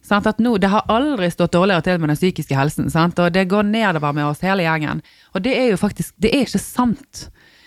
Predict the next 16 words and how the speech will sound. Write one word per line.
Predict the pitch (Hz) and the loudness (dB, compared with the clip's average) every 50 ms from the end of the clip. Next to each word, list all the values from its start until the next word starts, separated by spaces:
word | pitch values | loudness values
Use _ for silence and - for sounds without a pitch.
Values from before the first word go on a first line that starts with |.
| _ _ _ _ _ _ - | _ _ _ _ _ _ -8
Eh, | 175 170 165 165 165 165 165 | -4 0 2 2 2 2 2
men | 170 202 208 | 2 2 2
vi | 208 247 | 2 0
har | 247 254 302 311 269 220 185 | 0 0 0 0 0 0 0
et | 190 - | -2 -4
språk | - - - - - - 277 277 320 277 185 147 147 - - - | -6 -12 -18 -14 -10 -6 -4 -2 0 0 -2 -2 -4 -8 -6 -4
nå | 220 254 269 240 165 - _ _ _ _ _ _ _ _ | -2 0 0 -2 -2 -6 _ _ _ _ _ _ _ _
som, | - - - 208 190 185 185 185 | -8 -2 0 0 2 2 2 2
eh, | 180 175 170 170 170 170 170 170 170 - - - | 2 2 4 2 2 2 2 0 -2 -4 -6 -8
som, | - - 208 190 - - | -4 -2 0 0 0 -2
som | 170 - 220 208 | -2 0 0 0
gjør | 196 196 247 262 220 170 151 151 - | 2 2 0 2 2 0 0 0 -2
at | - - - | -4 -6 -6
vi, | - 165 175 170 170 165 - - - - _ _ - - - - - - _ _ - | -6 -6 -4 -4 -4 -4 -6 -10 -14 -20 _ _ -20 -20 -20 -20 -20 -20 _ _ -20
vi | - 95 92 - - 170 160 190 185 175 170 170 - - - - - - _ _ _ _ _ _ _ _ _ _ _ _ _ _ _ _ _ _ _ _ _ _ _ _ _ _ _ _ _ _ _ - | -20 -20 -16 -12 -10 -6 -4 -2 -2 -2 -4 -6 -8 -12 -16 -20 -20 -20 _ _ _ _ _ _ _ _ _ _ _ _ _ _ _ _ _ _ _ _ _ _ _ _ _ _ _ _ _ _ _ -18
skaper | - - - - - - 208 190 185 190 214 - _ - 254 226 180 160 135 | -18 -16 -16 -6 -2 0 2 2 2 0 -2 -4 _ -2 -2 -2 -2 -4 -10